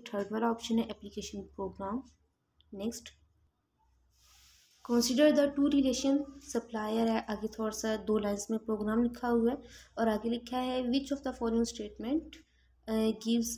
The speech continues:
a list of sup-, um, supplier names supplying the item with the item number five triple five।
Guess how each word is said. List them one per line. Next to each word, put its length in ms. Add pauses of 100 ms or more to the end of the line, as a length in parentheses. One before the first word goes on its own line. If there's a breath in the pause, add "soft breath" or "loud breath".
a 100 (300)
list 400 (180)
of 300 (260)
sup-, 440
um, 320
supplier 560
names 420
supplying 540
the 180 (440 loud breath)
item 460
with 220 (140)
the 160 (160)
item 480
number 340 (300)
five 400
triple 360
five। 320